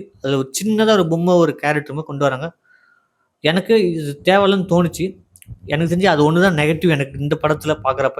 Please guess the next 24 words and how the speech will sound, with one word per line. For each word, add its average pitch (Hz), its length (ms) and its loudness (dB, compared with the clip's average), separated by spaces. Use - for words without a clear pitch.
எனக்கு 123 200 -10
அந்த, 123 120 -10
அந்த 123 120 -8
பொம்மை 139 300 -2
கேரக்டர் 160 400 -4
மாதிரி 214 220 2
அந்த 139 180 -12
தோணுதுல, 143 340 -2
அது - 160 -20
பெரிய 113 260 -2
விஷயம் 160 340 -2
கிடையாதுப்பா. 147 420 -2
இவ்வளவு 113 340 -8
இது 123 120 -10
இருக்கப்ப 175 400 0
அது 165 160 0
உனக்கு 156 220 -6
தெரிய 160 160 0
போதா 151 160 2
அப்படிங்கிற 147 280 0
மாதிரி 147 160 -10
தெரியுது, 156 260 2
எனக்கு 135 180 -4
புரியுது. 139 300 -6